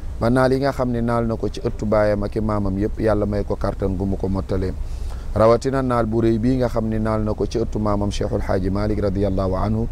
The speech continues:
muy jumaay Yàlla ji, ñuy ñaan Yàlla mu yeggale ko jàmm ba jiite ci jaami Yàlla yëpp, waaye ànd koog njabootu maam Cheikhul Hadji Malick radiyallahu anhu gépp. Noonu itam la ñuy nuyoo bu baax, ziyaar bu baax waa kër Maam Borom Touba Xaadimu Rasuul,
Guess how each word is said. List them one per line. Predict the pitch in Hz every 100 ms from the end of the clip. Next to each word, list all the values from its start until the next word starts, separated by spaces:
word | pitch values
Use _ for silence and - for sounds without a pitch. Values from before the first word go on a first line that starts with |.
| - - - - -
muy | 117 131
jumaay | 120 120 117
Yàlla | 110 107 107
ji, | 104 117
ñuy | 117 120
ñaan | 113 104
Yàlla | 104 101 104
mu | 107 110
yeggale | 104 101 101 95
ko | 98 87
jàmm | 104 104 104
ba | 104
jiite | 101 104 98
ci | 85
jaami | 98 98 95
Yàlla | 92 92
yëpp, | 104 117 - - - - -
waaye | 101 113 120 120
ànd | 123 123 120
koog | 131 131
njabootu | 110 110 131 120 113
maam | 110
Cheikhul | 104 113 107 104
Hadji | 104 95 98
Malick | 101 107
radiyallahu | 98 92 98 92 95 92
anhu | 90 87 90
gépp. | 101 - - - - - - -
Noonu | 104 117 147
itam | 147 143 131
la | 131
ñuy | 139 135
nuyoo | 127 120
bu | 101 101
baax, | 113 117 107
ziyaar | 110 107 101
bu | 98
baax | 110 123 - - - - -
waa | 120
kër | 139
Maam | 127 120
Borom | 110 117
Touba | - 117 123
Xaadimu | - 110 107 104
Rasuul, | 104 - 123